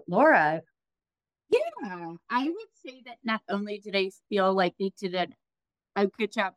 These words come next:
Speaker 2: portraying, like, what the mental health treatments back in that time period looked like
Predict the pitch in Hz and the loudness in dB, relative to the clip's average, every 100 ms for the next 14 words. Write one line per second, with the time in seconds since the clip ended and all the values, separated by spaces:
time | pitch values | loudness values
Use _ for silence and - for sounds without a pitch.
0 | - 220 - 180 175 175 170 160 156 - | -6 -6 -2 0 0 0 -4 -4 -4 -6
1 | 160 170 180 165 - - 170 175 160 156 | -14 -2 2 2 0 -12 -4 -2 -2 -4
2 | 151 151 - 190 190 190 208 202 208 180 | -10 -10 -2 0 2 0 -2 0 0 -2
3 | _ - 196 247 349 _ - _ _ _ | _ -4 -2 2 0 _ -20 _ _ _
4 | _ _ - 202 185 - 220 202 165 - | _ _ -2 -2 -2 -4 -4 -4 -12 -8
5 | 208 175 190 - 233 226 226 214 190 160 | -4 -4 -6 -2 0 2 2 -2 -8 -12
6 | - 185 175 170 165 - - 233 247 269 | -8 -4 -2 0 -2 -6 -10 0 2 2
7 | 330 359 | 0 -2